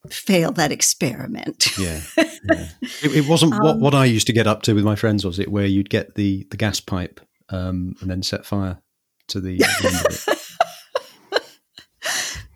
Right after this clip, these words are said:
Speaker 1: No, this was probably just me muddling something.
Speaker 2: Ah, right.
Speaker 1: And <laughs> it was called the bone calorimeter experiment. That's the only thing I remember about it.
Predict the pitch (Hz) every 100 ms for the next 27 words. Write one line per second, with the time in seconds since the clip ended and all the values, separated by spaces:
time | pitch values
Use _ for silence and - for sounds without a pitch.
0 | - 349 453 403 349 302 - 226 - 196
1 | 190 156 165 190 165 170 139 151 160 147
2 | 143 156 - - - 156 127 92 87 87
3 | 87 123 190 - - - - - - -
4 | - 311 302 - _ 294 - - - -
5 | 285 320 - - 330 466 539 539 294 -
6 | 262 349 440 - - 330 320 294 269 311
7 | 285 - 185 - - - 165 156 160 131
8 | 247 254 262 - 254 311 339 262 247 190
9 | 170 160 151 147 165 117 - - 80 -